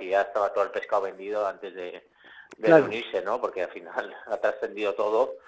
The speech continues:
Speaker 1: todos los planes que pretendían, eh, proponer tanto la Junta de Andalucía como,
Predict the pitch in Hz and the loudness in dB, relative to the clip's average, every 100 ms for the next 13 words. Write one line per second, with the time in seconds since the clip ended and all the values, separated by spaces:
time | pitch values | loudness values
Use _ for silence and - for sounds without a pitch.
0 | - - - 131 123 123 117 - 127 139 | -20 -20 0 4 6 6 4 6 6 6
1 | - 123 120 113 104 110 120 120 117 123 | 2 4 4 0 -2 4 8 8 4 -2
2 | 135 117 113 110 110 107 107 107 107 110 | 2 4 4 2 0 0 0 0 0 -2
3 | - 113 113 110 123 - - _ _ - | 2 4 4 4 2 -2 -10 _ _ -4
4 | 110 110 104 127 120 117 117 113 139 107 | 2 4 4 2 2 4 2 2 4 4
5 | 110 104 98 95 92 | 4 0 -2 -4 -6